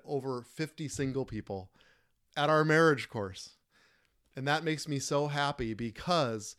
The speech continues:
it's about culture. Isn't it better to learn about healthy marital culture even before you get married? And isn't it great to lean into our marriages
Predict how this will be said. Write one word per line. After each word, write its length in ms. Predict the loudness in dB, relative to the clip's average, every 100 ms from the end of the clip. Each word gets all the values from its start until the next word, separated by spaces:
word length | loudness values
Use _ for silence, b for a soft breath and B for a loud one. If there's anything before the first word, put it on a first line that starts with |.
| b b
it's 180 | -10 -6
about 340 | -4 -4 -8
culture. 580 | -12 -10 -8 -8 -12 -16 _ _ _ _ _ _ _ _ _ -8
Isn't 240 | -4 -4
it 160 | -4 -4
better 320 | -2 -2 -4
to 140 | -6
learn 420 | -6 -4 -4 -4 -6
about 300 | -4 -4 -4
healthy 680 | -4 -4 -4 -6 -6 -10 b b -8
marital 800 | -2 0 -2 -4 -6 -8 -10 _
culture 600 | -6 -6 -6 -10 -10 -14 _ _ _ -4
even 200 | -2 -2
before 340 | -4 0 2
you 100 | 2
get 160 | 0 -2
married? 400 | -2 0 -4 -8 _ _ _ _ B B B B B _ _ _ _ _ _ _ _ _ _ _ _ _ _ _ _ _ _ _ _ _ -4
And 100 | 0
isn't 240 | 0 0
it 100 | -4
great 460 | -2 0 2 0 -8 _ _
to 180 | -2 0
lean 360 | 0 0 -2
into 440 | -2 -4 -2 -2 0
our 180 | -2 -2
marriages 760 | -2 -2 -2 -6 -10 -14 -14